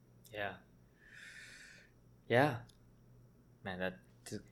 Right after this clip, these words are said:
took a weird ass tangent, but I, I like it. I like it. But, um, unfortunately, I think I'm kind of, we're kind of cro-, coming near to the end of our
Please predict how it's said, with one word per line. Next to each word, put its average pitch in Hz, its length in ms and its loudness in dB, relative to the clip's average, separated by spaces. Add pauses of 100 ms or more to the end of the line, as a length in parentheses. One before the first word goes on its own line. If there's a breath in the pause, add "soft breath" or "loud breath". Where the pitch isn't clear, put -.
took 107 140 4
a 107 40 8
weird 101 360 10
ass 98 220 8
tangent, 104 360 4 (220)
but 147 200 12
I, 117 140 12 (140)
I 117 60 12
like 127 260 12
it. - 120 6
I 104 60 10
like 120 240 12
it. - 160 2 (220)
But, 107 320 10
um, 98 560 8 (100)
unfortunately, 110 640 10
I 95 80 12
think 110 200 4
I'm 101 120 4
kind 101 220 8
of, 98 80 6 (640 loud breath)
we're 117 80 8
kind 113 180 8
of 104 60 8
cro-, 110 240 12 (240)
coming 104 280 8
near 101 180 10
to 101 140 4
the 101 140 10
end 98 280 6
of 92 120 8
our 92 260 6